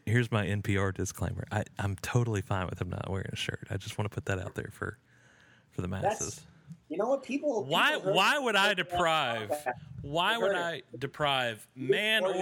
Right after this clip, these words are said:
Speaker 1: or, man or woman? Why would I deprive man or
Speaker 2: Fair.
Speaker 1: woman of, of
Speaker 2: It was there for all to hear.
Speaker 1: <laughs> All, all I asked is if you owned one.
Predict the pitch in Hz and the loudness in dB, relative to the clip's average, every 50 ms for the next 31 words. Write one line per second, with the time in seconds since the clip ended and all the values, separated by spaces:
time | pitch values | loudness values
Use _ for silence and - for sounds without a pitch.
0 | 180 180 170 - - _ 143 139 151 170 190 214 226 226 226 220 185 180 180 180 | 0 0 -2 -6 -8 _ -4 -4 2 2 2 4 4 2 0 0 0 0 2 2
1 | 160 139 131 120 107 90 82 82 85 107 123 139 156 170 170 160 151 139 131 123 | 0 0 0 -2 -2 -4 -8 -12 -12 -6 -2 -2 0 0 0 0 0 -2 -2 0
2 | 135 131 120 120 107 110 117 123 131 143 151 139 135 131 131 131 123 117 110 107 | 0 0 2 0 -2 -4 -4 -2 0 0 2 2 0 0 0 -2 -4 -4 -6 -6
3 | 107 92 98 101 98 104 - _ 113 107 101 95 90 - - - - 165 185 196 | -6 -8 -10 -10 -10 -14 -14 _ -6 -6 -6 -6 -10 -14 -18 -14 -6 0 0 0
4 | 190 - 175 185 202 190 - - 175 151 - 156 156 165 175 185 185 180 170 165 | 2 2 0 0 2 0 -2 -4 -6 -6 -2 0 0 0 0 0 -2 -4 -4 -4
5 | 165 143 - - - _ _ _ _ 151 - - - - 784 719 807 831 855 988 | -4 -4 -4 -6 -10 _ _ _ _ -2 -2 -2 -4 -6 -8 -8 -8 -10 -8 -8
6 | 988 988 988 1047 1017 988 988 - - _ _ _ _ _ _ - - - 202 202 | -10 -10 -10 -12 -14 -16 -18 -20 -20 _ _ _ _ _ _ -10 -4 -2 -2 -2
7 | - - 196 277 330 320 262 180 147 143 139 - 143 117 120 117 101 - 98 101 | 0 2 2 2 2 2 2 0 0 0 -2 -4 -6 -6 -6 -8 -8 -6 -6 -6
8 | 104 113 - 120 101 90 85 85 90 90 104 | -4 -4 -4 -4 -6 -8 -10 -10 -12 -12 -14